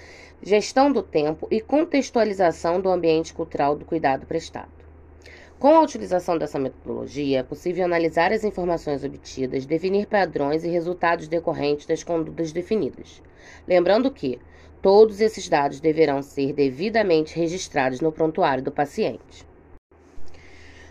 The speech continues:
Vamos conhecer agora as cinco etapas do processo de enfermagem dentro da sistematização da assistência de enfermagem. A primeira, coleta de dados de enfermagem ou histórico de enfermagem.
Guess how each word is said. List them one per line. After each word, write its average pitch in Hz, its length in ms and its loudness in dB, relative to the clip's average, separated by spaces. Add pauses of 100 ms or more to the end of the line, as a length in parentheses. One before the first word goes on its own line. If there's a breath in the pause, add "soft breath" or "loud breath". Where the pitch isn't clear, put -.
(140 loud breath)
Vamos 311 300 2
conhecer 226 480 0
agora 151 420 2
as 156 120 -2
cinco 311 440 -2
etapas 180 520 -4
do 180 100 -6
processo 151 560 -4
de 147 100 -12
enfermagem 156 800 -4
dentro 208 600 0
da 220 120 0
sistematização 214 920 -4
da 175 80 -4
assistência 160 540 -8
de 156 80 -8
enfermagem. 156 680 -12 (880 loud breath)
A 233 100 0
primeira, 208 540 0 (220)
coleta 185 480 4
de 185 120 -10
dados 160 400 -2
de 160 60 -8
enfermagem 160 800 -4
ou 247 180 4
histórico 214 640 0
de 196 100 -8
enfermagem. - 720 -6